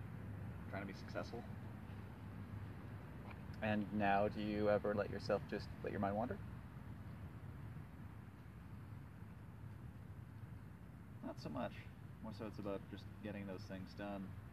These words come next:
Speaker 1: Uh, I guess there's always going on Reddit or something like that.
Speaker 2: If you do get the time to just sit and imagine, what kind of stuff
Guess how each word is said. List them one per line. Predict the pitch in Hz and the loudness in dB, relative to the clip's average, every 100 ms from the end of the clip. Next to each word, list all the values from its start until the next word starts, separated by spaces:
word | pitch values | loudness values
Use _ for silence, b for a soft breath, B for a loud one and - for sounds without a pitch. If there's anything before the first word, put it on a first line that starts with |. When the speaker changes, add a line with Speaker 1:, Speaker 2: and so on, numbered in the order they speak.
| - | -6
Speaker 1:
Uh, | 101 98 98 | -4 -2 -2
I | |
guess | 101 98 | -4 -6
there's | 98 | -2
always | 98 95 | -2 0
going | 92 95 | -2 -2
on | 92 | -2
Reddit | 95 95 92 | 0 0 -2
or | - | -4
something | 101 - | -6 -6
like | 92 | -4
that. | 98 101 - - - - - - - - - - - - - - - - - - | -2 -2 -4 -8 -8 -8 -10 -8 -8 -8 -8 -4 -4 -4 -6 -6 -8 -8 -6 -2
Speaker 2:
If | 104 | 0
you | 104 98 98 95 87 - - - - - - - | 4 4 4 4 2 -2 -8 -8 -8 -8 -4 4
do | 107 95 - | 4 4 4
get | 90 | 2
the | 92 | 4
time | 92 87 92 - - - - - - | 4 4 4 -2 -8 -6 -8 -8 -4
to | 92 | -4
just | - | 0
sit | 98 - - - - | 0 -2 -6 -6 -2
and | 85 | 2
imagine, | 110 - - - - - - - - - - - - - - - | 2 0 -4 -6 -10 -10 -10 -10 -8 -8 -8 -8 -8 -8 -8 -4
what | 117 | 2
kind | 120 | 2
of | 110 | 2
stuff | 117 | 0